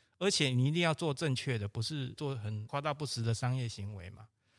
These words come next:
那我们要坚持嘛，这至少说，呃，我们是专业的。那有些可能他就是赚钱，因为很多人说做陶能不能赚钱，我说可以赚钱啊，而且你想要赚多少都有可能啊。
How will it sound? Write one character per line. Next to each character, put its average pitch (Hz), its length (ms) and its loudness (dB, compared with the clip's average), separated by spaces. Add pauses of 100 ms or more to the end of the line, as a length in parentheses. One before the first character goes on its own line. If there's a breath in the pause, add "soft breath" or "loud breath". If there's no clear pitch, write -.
(140)
那 190 180 0
我 151 100 2
们 135 140 6
要 185 100 4
坚 165 260 0
持 - 300 -2
嘛， 104 180 -4
这 180 200 -2
至 202 240 -2
少 131 180 4
说， 156 360 0
呃， 139 140 -6
我 131 160 -2
们 139 220 2
是 139 300 -2
专 139 240 -2
业 139 160 0
的。 107 120 -8 (420)
那 180 280 2
有 139 180 0
些 180 180 2
可 139 180 2
能 135 220 2
他 160 600 2
就 160 100 -4
是 147 320 0
赚 139 220 0
钱， 110 260 -2
因 185 80 0
为 180 180 2 (260 loud breath)
很 151 140 6
多 214 120 6
人 196 100 6
说 190 160 4
做 196 160 4
陶 127 160 2
能 131 140 0
不 151 60 0
能 127 120 0
赚 120 180 -2
钱， 110 140 -4
我 135 80 -2
说 160 100 -2
可 156 180 -2
以 151 40 0
赚 139 180 -4
钱 104 200 -4
啊， 101 180 -4
而 156 100 -2
且 120 280 0
你 135 100 2
想 127 180 2
要 139 60 0
赚 147 180 -2
多 131 160 -2
少 110 140 -2 (220)
都 147 100 0
有 127 100 2
可 104 200 -4
能 92 200 -8
啊。 123 160 -14